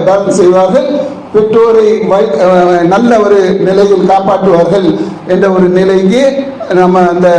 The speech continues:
விஷயத்தை நம்ம உலகத்துல பார்க்கிறோம். அப்ப மார்க்க கல்வி நம்ம வீட்டுக்கு அருகாமையில்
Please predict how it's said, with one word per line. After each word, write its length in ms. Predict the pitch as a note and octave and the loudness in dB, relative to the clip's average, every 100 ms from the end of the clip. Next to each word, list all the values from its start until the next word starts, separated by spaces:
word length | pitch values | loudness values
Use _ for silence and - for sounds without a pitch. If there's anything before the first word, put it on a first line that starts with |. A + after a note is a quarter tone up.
| D#3+ | 2
விஷயத்தை 380 | F3+ F#3+ F3+ G3 | 0 0 0 0
நம்ம 180 | F#3 E3+ | 2 0
உலகத்துல 340 | F#3 F#3 E3+ | 0 0 0
பார்க்கிறோம். 480 | - B3 A3 F#3 - - - | 0 -2 -2 -4 -6 -10 -8
அப்ப 180 | E3+ E3 | -4 0
மார்க்க 480 | E3+ G#3+ B3 B3 | 0 0 0 0
கல்வி 420 | A3+ G#3+ G3 G#3 - | 0 0 0 0 0
நம்ம 240 | - F3+ F3+ | 0 0 0
வீட்டுக்கு 540 | F3 G3+ G#3+ G#3 F#3+ F#3+ | 0 0 -2 -2 0 0
அருகாமையில் 720 | F#3+ F#3 G#3 G3 F#3 G3 | 0 0 -2 0 2 2